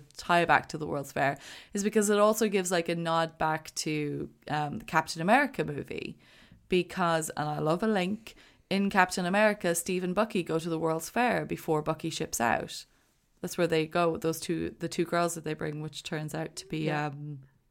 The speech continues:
Speaker 2: The Stark World
Speaker 1: uh,
Speaker 2: Fair.
Speaker 1: Jenna Coleman is one of them.
Speaker 2: Yeah.
Speaker 1: So, uh, they go to, it's not the Stark World Fair, be-,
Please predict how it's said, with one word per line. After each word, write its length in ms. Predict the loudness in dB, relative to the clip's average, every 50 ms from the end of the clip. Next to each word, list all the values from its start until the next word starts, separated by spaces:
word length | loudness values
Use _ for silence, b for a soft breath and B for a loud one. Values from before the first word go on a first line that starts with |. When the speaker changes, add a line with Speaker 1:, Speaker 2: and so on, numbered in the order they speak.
| _ _ _ _ _ _ _ _ _ _ _ _ -12
Speaker 2:
The 60 | -10
Stark 360 | -8 -4 -2 -2 -2 -2 -4
World 160 | -6 -6 -6 -6
Speaker 1:
uh, 100 | -6 -6
Speaker 2:
Fair. 140 | -6 -6 -6
Speaker 1:
Jenna 180 | -6 -6 -6
Coleman 360 | -6 -6 -6 -6 -6 -6 -6 -8
is 160 | -8 -8 -8
one 80 | -8
of 80 | -6 -6
them. 80 | -6 -4
Speaker 2:
Yeah. 160 | -4 -4 -6 -8 B B B B B B B
Speaker 1:
So, 480 | -2 2 4 6 8 8 8 8 6 4 4
uh, 200 | 6 6 6 6
they 180 | 4 4 2 4
go 180 | 4 6 4 4
to, 400 | 4 2 -2 0 0 0 0 0
it's 140 | 0 2 6
not 160 | 6 6 6
the 60 | 4
Stark 340 | 2 4 4 4 4 4 2
World 220 | 2 0 2 4
Fair, 200 | 4 4 4 2
be-, 280 | 0 0 -2 -2 -2